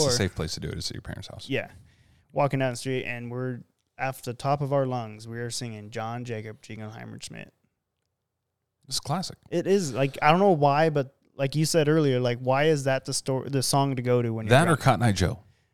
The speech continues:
Speaker 2: Yeah, do you actually know the meaning behind that?
Speaker 1: Yeah, d-, it, isn't it like an S T D?
Speaker 2: Yeah.
Speaker 1: Yeah.
Speaker 2: Yeah, so if it wasn't for Cotton Eye Joe, he'd be <laughs> married by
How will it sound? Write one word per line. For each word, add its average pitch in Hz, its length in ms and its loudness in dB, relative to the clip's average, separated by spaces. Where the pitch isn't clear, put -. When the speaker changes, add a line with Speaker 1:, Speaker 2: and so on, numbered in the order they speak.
Speaker 2:
Yeah, 175 180 2
do 131 140 -4
you 160 80 4
actually 196 200 0
know 196 80 -2
the 165 80 -6
meaning 180 200 -6
behind 110 240 -6
that? 120 140 -16
Speaker 1:
Yeah, 131 280 0
d-, 95 100 2
it, 107 300 -4
isn't 123 260 -2
it 120 40 0
like 120 140 -2
an 95 60 -2
S 110 140 0
T 110 100 -2
D? 110 220 0
Speaker 2:
Yeah. 165 220 0
Speaker 1:
Yeah. 127 200 -2
Speaker 2:
Yeah, 170 180 0
so 151 200 0
if 147 160 0
it 156 40 2
wasn't 160 300 6
for 151 60 -4
Cotton 160 200 2
Eye 156 100 0
Joe, 156 180 2
he'd 143 160 -2
be 147 100 0
<laughs> - 20 -2
married 160 300 2
by 185 120 0